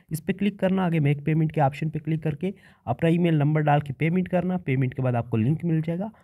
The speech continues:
वहाँ से ऑटोमेटिकली आप हमारे पर्सनल Telegram ग्रुप में लाइफ टाइम के लिए ज्वाइन हो जाएंगे। दोस्तों, गैप अप के जो रीज़न आ रहे हैं, रात का भी एक बजने वाला है। आप देख रहे हैं गिफ्ट निफ्टी, ग्लोबल मार्केट सभी लाइव चल रहे हैं।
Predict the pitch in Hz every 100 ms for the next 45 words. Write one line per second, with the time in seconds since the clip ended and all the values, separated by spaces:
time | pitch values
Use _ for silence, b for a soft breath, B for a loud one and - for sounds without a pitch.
0 | b - 135 196 - 160 175 165 - 120
1 | 110 113 - 123 131 165 113 120 170 175
2 | 135 110 101 95 92 104 101 208 B B
3 | B 107 120 165 175 113 98 98 95 95
4 | 113 175 - _ - 110 101 101 98 131
5 | 104 - - _ _ _ _ _ _ _
6 | _ _ _ _ _ _ _ _ _ -
7 | 139 160 214 139 151 202 196 208 196 151
8 | 120 147 180 151 151 160 170 165 110 123
9 | 175 - 160 160 147 151 135 127 143 131
10 | 127 135 131 113 120 110 120 120 127 113
11 | 110 120 107 107 104 120 107 107 113 101
12 | 92 120 110 101 107 95 95 113 117 110
13 | 101 131